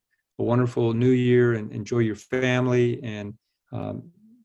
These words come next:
take time to appreciate the gift that God has given us. And we simply have a way to enlarge that gift for those that will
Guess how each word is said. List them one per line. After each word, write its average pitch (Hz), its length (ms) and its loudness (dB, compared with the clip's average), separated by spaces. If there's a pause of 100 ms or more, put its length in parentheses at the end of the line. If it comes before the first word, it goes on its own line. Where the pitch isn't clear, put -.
take 127 180 0
time 123 240 2
to 117 80 2
appreciate 117 720 -2
the 117 80 -6
gift 123 300 0
that 123 80 -6
God 113 300 -4
has 110 120 -8
given 101 260 -4
us. 92 280 -12 (580)
And 104 340 -8
we 131 160 2
simply 127 420 0
have 117 180 0
a 113 40 -4
way 113 220 0
to 117 160 -6
enlarge 117 560 0
that 120 220 -2
gift 110 280 -2
for 107 100 -8
those 110 400 -2
that 95 120 -8
will 104 100 -6